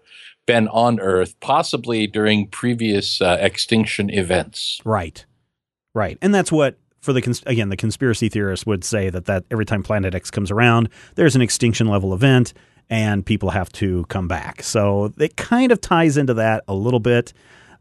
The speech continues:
Speaker 2: Um, their solution is, "Well, we gotta keep it from heating up. Let's build all these asteroids around it to seal it up inside." That'll work, at least until they can figure out a way to stop it from
Speaker 1: Yeah,
Speaker 2: that.
Speaker 1: that'll totally work.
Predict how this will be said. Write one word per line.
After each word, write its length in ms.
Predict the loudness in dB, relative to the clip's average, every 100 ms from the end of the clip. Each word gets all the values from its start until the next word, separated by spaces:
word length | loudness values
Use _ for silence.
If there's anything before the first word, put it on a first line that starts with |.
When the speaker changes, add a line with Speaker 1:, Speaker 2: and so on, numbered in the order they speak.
| -2
Speaker 2:
Um, 580 | 0 2 0 -2 -4 -8 _ _ _ _ _ -10
their 280 | 0 2 4
solution 400 | 4 2 2 -2
is, 140 | 0
"Well, 180 | 2 2
we 120 | 0
gotta 300 | 0 0 0
keep 180 | -2 -6
it 80 | -4
from 140 | -4
heating 220 | -4 -2
up. 180 | -2 -2
Let's 140 | -4
build 340 | -4 -2 0 2
all 140 | 0
these 200 | -2 -2
asteroids 420 | 0 0 -2 -4 -4
around 260 | -6 -6
it 100 | -6
to 100 | -6
seal 260 | -2 0 0
it 60 | 0
up 120 | -2
inside." 500 | -4 -6 -8 -10 -18 _ _ _ _ _ _ _ _ _ _ -2
That'll 320 | 0 2 0
work, 360 | -2 -8 -10 -20 _ _
at 100 | -2
least 200 | 0 0
until 220 | 0 0 0
they 100 | 0
can 120 | -4
figure 220 | -4 -4
out 120 | -4
a 40 | -4
way 160 | -6
to 80 | -8
stop 280 | -8 -6 -2
it 100 | -2
from 80 | 0
Speaker 1:
Yeah, 200 | 0 -2
Speaker 2:
that. 80 | 0
Speaker 1:
that'll 260 | 2 2 -2 -14
totally 380 | 2 2 4 -2
work. 340 | -8 -12 -14